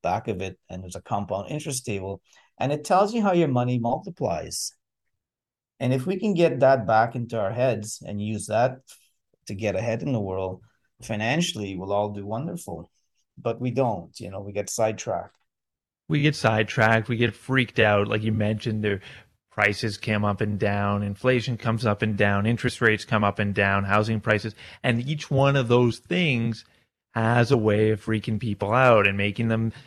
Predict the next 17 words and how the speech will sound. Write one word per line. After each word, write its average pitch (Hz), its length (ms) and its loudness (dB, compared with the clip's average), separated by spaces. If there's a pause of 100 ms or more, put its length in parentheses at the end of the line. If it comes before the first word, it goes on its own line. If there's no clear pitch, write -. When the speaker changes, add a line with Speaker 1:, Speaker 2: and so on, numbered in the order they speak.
(160)
Speaker 2:
you 143 60 -2
know, 117 120 -2 (1200)
take 113 240 -2
all 127 180 10
their 120 140 8
money 113 300 4
out 104 360 4
or 98 220 0
not 117 460 2
save 113 260 2
money 107 400 4
Speaker 1:
Mm-hmm. 165 120 2
Speaker 2:
for 110 100 4
a 104 80 4
little 101 280 2
while. 98 440 2
And, 98 120 -4